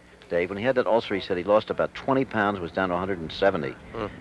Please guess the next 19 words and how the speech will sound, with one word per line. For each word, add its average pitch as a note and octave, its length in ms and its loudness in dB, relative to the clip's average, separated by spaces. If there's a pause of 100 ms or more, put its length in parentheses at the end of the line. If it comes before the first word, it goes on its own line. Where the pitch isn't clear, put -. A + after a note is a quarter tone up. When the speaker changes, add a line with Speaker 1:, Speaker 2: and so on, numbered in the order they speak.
(1800)
Speaker 2:
Well, C#3+ 160 0
he's E3+ 180 2
the D#3+ 60 -8
kind D#3 200 0
of B2 80 2
guy C3 160 6
that A2+ 160 0
does C#3+ 340 8
keep - 300 -2
a A#2+ 40 2
lot C3 200 4
of C3 80 4
things B2+ 340 2
inside C3+ 460 4
of G2+ 160 8
him A#2+ 140 0
and G2+ 120 -4
seems C3 440 0
to A2 340 0